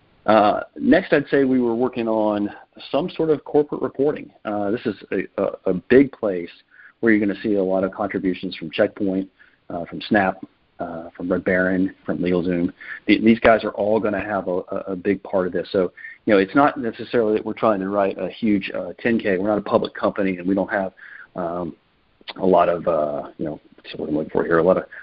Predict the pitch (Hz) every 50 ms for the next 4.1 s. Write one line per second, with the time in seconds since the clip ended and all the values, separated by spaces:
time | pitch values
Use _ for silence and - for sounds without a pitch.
0 | - - 101 117 110 101 107 104 98 101 90 85 85 90 110 123 - - 80 73
1 | 67 76 82 101 - _ - - _ _ - 117 120 - 120 120 123 156 175 175
2 | 139 127 117 - - 123 107 98 101 - 123 113 101 - 98 95 82 - - 101
3 | 85 - - - 92 80 78 - - - 78 - - - 78 73 76 71 65 -
4 | -